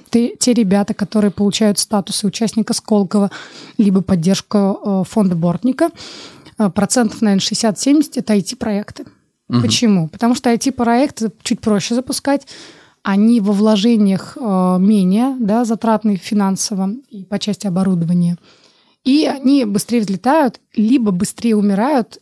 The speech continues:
Speaker 1: и, соответственно, там фаундер, то есть основатель, понимает, что нужно идти там дальше,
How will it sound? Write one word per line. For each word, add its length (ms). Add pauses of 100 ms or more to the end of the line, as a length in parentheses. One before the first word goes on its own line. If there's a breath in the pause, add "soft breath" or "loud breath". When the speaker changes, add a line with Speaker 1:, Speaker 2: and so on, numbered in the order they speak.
Speaker 1:
и, 180
соответственно, 920
там 160
фаундер, 520
то 100
есть 120
основатель, 560 (160)
понимает, 400
что 160
нужно 240
идти 160
там 180
дальше, 360